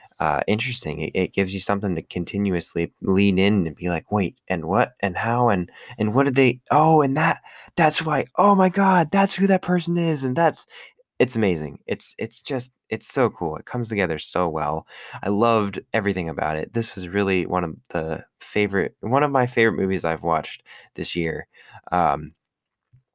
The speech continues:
I don't really have any complaints with it. There's not much that you can nitpick. Everything makes sense by the end. They don't really leave a lot of loose threads hanging. I mean, if you really wanted to get down to it, I guess you probably could, but why would you?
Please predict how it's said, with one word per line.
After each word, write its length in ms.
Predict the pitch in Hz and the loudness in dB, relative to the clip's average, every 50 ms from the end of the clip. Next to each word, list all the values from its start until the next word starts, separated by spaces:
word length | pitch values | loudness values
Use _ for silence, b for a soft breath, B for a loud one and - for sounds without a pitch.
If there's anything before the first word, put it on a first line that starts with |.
| _ _ - | _ _ -6
I 60 | - | -2
don't 320 | 117 98 113 113 123 - - - | 0 2 4 4 4 2 -2 -2
really 260 | - 92 104 107 98 | 0 2 2 2 2
have 260 | 87 92 107 104 - - | 0 -2 -6 -6 -6 -6
any 180 | - 98 104 95 | -6 -6 -6 -6
complaints 460 | - - 76 73 - 92 104 113 - | -8 -10 -14 -8 -4 -4 -4 -4 -4
with 140 | 85 82 - | -8 -8 -8
it. 160 | - - - | -8 -6 -4
There's 180 | - 92 - - | -4 -4 -2 0
not 160 | 101 101 - | -2 0 2
much 200 | - 104 104 - | 0 0 -2 -2
that 100 | - - | -4 -4
you 160 | 80 92 82 | -4 -4 -4
can 180 | - - 78 80 | -6 -6 -4 0
nitpick. 440 | 92 120 - - 123 110 107 104 - - B B B B B | 0 0 0 0 0 0 0 -2 -4 -12 B B B B B
Everything 400 | B - 98 110 110 113 110 107 | B 2 2 2 2 2 2 2
makes 240 | 101 101 95 - - | 2 0 0 -2 -2
sense 200 | - 90 92 87 | -2 0 -2 -2
by 160 | - - - | -2 -2 0
the 160 | 82 85 78 | 2 2 2
end. 320 | - 82 82 82 82 80 - - | 2 0 0 0 -2 -4 -8 -8
They 100 | - 78 | -4 0
don't 160 | 95 101 90 | 0 2 2
really 220 | 78 95 95 90 | 2 0 0 0
leave 240 | 82 80 90 87 - | 0 -2 -2 -2 -2
a 40 | 80 | -2
lot 160 | 80 76 76 | -2 0 0
of 160 | 82 82 78 - _ - - | 0 0 -2 -4 _ -16 -8
loose 280 | - 92 98 92 - - | -4 -2 -2 -2 -4 -4
threads 420 | - 87 82 78 78 76 - - - | -4 -2 -2 -2 -2 -4 -6 -8 -6
hanging. 480 | 90 85 80 80 82 82 82 82 82 _ B B B B B B | -4 -4 -2 -2 -2 -2 -2 -4 -6 _ B B B B B B
I 60 | B 113 | B 2
mean, 140 | 117 110 | 2 2
if 100 | 104 101 | 2 2
you 100 | 107 107 | 2 4
really 200 | 104 107 104 98 | 6 6 6 6
wanted 240 | 92 92 90 87 87 | 6 6 4 2 2
to 40 | 80 | 2
get 200 | - 87 82 - | 2 0 0 0
down 240 | - 82 85 85 80 | 0 0 0 0 -2
to 180 | - - 87 | -2 0 2
it, 140 | 85 85 - | 2 2 2
I 80 | - 87 | 0 -2
guess 260 | - 82 - - - | -6 -6 -8 -8 -10
you 60 | 80 | -8
probably 420 | - 85 85 85 82 80 - 82 82 | -4 -2 0 0 0 -2 -4 -6 -10
could, 460 | - - - 92 87 87 85 82 - | -6 -4 -4 -2 -2 -2 -4 -4 -2
but 180 | 92 90 - _ _ - - - - | -2 -2 -2 _ _ -20 -20 -12 -6
why 180 | - 127 135 156 | -4 -2 0 0
would 260 | 151 151 170 160 135 | 0 -2 -4 -4 -4
you? 200 | - - - - | -4 -6 -6 -8